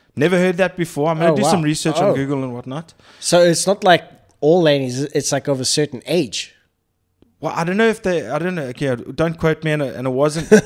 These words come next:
Speaker 1: I
Speaker 2: Go get
Speaker 1: mentioned
Speaker 2: your
Speaker 1: earlier.
Speaker 2: Laneys
Speaker 1: Yeah.
Speaker 2: serviced.
Speaker 1: But
Speaker 2: <laughs>
Speaker 1: yeah, I think, uh,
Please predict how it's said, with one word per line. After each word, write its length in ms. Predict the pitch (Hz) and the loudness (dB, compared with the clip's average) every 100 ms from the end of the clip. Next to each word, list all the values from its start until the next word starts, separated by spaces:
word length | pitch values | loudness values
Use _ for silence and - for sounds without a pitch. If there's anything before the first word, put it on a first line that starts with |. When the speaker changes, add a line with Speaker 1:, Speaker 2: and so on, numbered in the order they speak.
| 220 | 4
Speaker 1:
I 60 | |
Speaker 2:
Go 460 | - 151 165 165 170 | 4 6 8 8 6
get 80 | 160 | 6
Speaker 1:
mentioned 180 | 190 175 | 4 6
Speaker 2:
your 100 | 175 | 6
Speaker 1:
earlier. 240 | 170 175 | 8 6
Speaker 2:
Laneys 100 | 175 | 6
Speaker 1:
Yeah. 160 | 160 185 | 6 6
Speaker 2:
serviced. 440 | 185 175 139 - - - | 6 4 0 -4 -8 -6
Speaker 1:
But 160 | 170 165 | -2 2
Speaker 2:
<laughs> 40 | 208 | 4
Speaker 1:
yeah, 320 | 180 147 - - - | 4 2 -4 -6 -4
I 100 | 170 | -4
think, 500 | 170 202 190 - - - | -2 -4 -4 -10 -18 -10
uh, 420 | 151 156 113 - | -6 -6 -8 -12